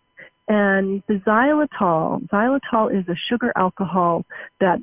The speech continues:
bacteria cannot digest, but the bacteria like to eat it because they think it's sugar. And so the bacteria die. And so the xylitol acts like a probiotic,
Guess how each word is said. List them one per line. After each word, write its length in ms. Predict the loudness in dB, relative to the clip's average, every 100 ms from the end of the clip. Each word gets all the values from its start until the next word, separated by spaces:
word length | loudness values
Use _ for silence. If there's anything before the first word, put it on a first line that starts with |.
| 0
bacteria 580 | 0 0 -2 0 0 -2 -4
cannot 300 | -2 -2 0
digest, 460 | 0 0 -2 -4 -6 -20 -20 -20 -14 -4
but 140 | -2
the 80 | 0
bacteria 880 | 0 0 -2 -6 0 2 4 2 0 0
like 300 | 0 0 -2
to 60 | -4
eat 160 | -2 0
it 120 | -2
because 340 | -4 -4 -4 -4 -6 -6
they 120 | -4
think 160 | -4 -6
it's 120 | -6 -8 -4
sugar. 340 | -2 -2 -4 -6 -16 -20 -6
And 160 | -2 0
so 80 | 0
the 80 | 2
bacteria 560 | 0 0 0 0 0
die. 520 | 0 0 0 -2 -4 -10 _ _ -14 -2
And 500 | 0 2 2 0 -2 0
so 100 | 0
the 120 | 0
xylitol 640 | 2 2 2 2 2 2
acts 200 | 2 0 0
like 140 | -2
a 40 | -2
probiotic, 760 | -2 0 2 2 2 2 0